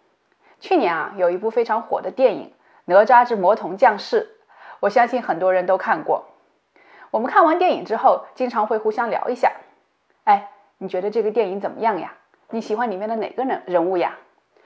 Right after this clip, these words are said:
？”“我觉得这个电影实在是太燃了，哪吒和敖丙C P实在是太萌了。”我们日常的讨论常常会停留在这样一种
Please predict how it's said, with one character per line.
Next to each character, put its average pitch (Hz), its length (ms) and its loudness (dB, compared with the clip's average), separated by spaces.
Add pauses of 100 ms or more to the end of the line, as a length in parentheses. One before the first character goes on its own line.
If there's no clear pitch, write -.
(320)
？”“我 277 80 0
觉 277 120 0
得 294 80 4
这 294 140 -2
个 294 80 0
电 294 200 2
影 254 100 -2
实 262 180 -4
在 302 140 6
是 302 100 -4
太 370 320 6
燃 196 240 2
了， 202 240 0 (320)
哪 277 180 8
吒 311 160 10
和 311 120 6
敖 - 180 8
丙 262 160 -4
C 302 160 -2
P 302 140 0
实 - 180 -2
在 381 140 10
是 381 100 0
太 440 240 8
萌 185 240 4
了。” - 220 -2 (1500)
我 247 180 8
们 277 120 2
日 381 160 4
常 233 180 -2
的 285 60 4
讨 - 240 2
论 208 280 0 (140)
常 208 180 0
常 226 140 -2
会 247 160 4
停 202 220 0
留 202 160 2
在 214 340 2
这 262 120 6
样 214 180 6
一 214 80 -2
种 185 260 0